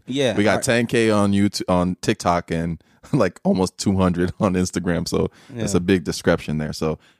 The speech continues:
Speaker 2: follow us on all platforms.
Speaker 1: All
Speaker 2: Uh,
Speaker 1: platforms.
Speaker 2: same name, Crash Te-,
Speaker 1: Crash Dummies Podcast. You always saying Crash. We not Crash Te-, we threw that out the window.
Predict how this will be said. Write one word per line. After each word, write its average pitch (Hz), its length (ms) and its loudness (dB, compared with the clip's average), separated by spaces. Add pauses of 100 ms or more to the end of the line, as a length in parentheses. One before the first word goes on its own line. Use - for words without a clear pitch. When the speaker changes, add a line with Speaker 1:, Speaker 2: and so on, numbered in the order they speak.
(160)
Speaker 2:
follow 107 240 6
us 101 100 -4
on 90 300 2
all 87 400 4 (160)
platforms. 76 560 -2
Speaker 1:
All 139 280 2
Speaker 2:
Uh, - 20 -8
Speaker 1:
platforms. 107 640 -4
Speaker 2:
same 95 280 4
name, 90 300 4
Crash 87 320 0
Te-, 90 140 0 (840)
Speaker 1:
Crash 123 520 -4
Dummies 127 560 2
Podcast. 113 1080 -2
You 123 140 -2
always 147 160 4
saying 143 240 -2
Crash. 117 340 0
We 131 140 -2
not 170 180 0
Crash 117 300 -2
Te-, 107 100 -2 (300)
we 139 80 6
threw 185 160 0
that 160 100 2
out 139 120 0
the 123 60 0
window. 113 360 -2